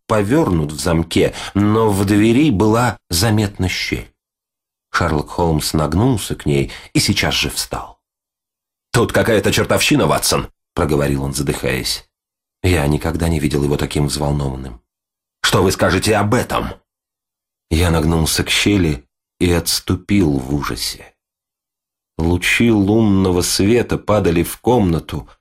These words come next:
и освещали её неясным переменчивым сиянием. Прямо передо мной, как бы вися в воздухе,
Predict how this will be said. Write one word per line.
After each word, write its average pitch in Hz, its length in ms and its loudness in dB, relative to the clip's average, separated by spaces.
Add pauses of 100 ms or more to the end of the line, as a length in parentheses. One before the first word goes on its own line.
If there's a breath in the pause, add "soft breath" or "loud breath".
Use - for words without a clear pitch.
(200)
и 80 100 2
освещали 95 800 2
её 98 400 2
неясным 98 760 2
переменчивым 90 1080 0
сиянием. 78 800 -4 (1080)
Прямо 87 420 2
передо 82 400 2
мной, 87 480 2 (240 loud breath)
как 90 220 -2
бы 95 120 2
вися 95 460 2
в 82 80 0
воздухе, 80 800 0